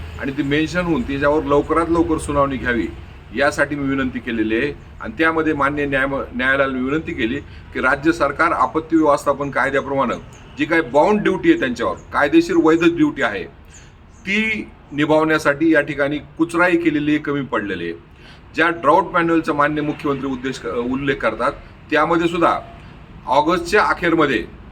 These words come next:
जर परिस्थिती तशी असेल तर सप्टेंबरच्या पहिल्या आठवड्यामध्ये आपत्ती जाहीर केली पाहिजे, अशा पद्धतीचा निकष त्यामध्ये आहे,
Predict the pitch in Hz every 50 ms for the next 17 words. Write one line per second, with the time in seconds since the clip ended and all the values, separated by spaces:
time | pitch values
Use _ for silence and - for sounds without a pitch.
0 | - - 143 180 180 - 170 185 175 180 - - 170 165 170 - 165 156 - 156
1 | 127 127 127 - 147 156 180 185 170 - - - - - - 139 139 - - 165
2 | 165 - - 170 160 175 160 - 175 185 190 - - 175 156 160 160 170 156 160
3 | 160 160 156 151 147 143 139 139 165 151 143 143 - 170 170 170 170 170 170 165
4 | 156 147 165 165 160 - - 170 170 190 240 - 180 156 127 113 117 131 151 170
5 | 165 - - - - - - 135 143 - 190 180 175 185 180 151 156 160 156 147
6 | 156 143 143 147 147 151 151 139 - 143 135 139 127 123 117 123 139 170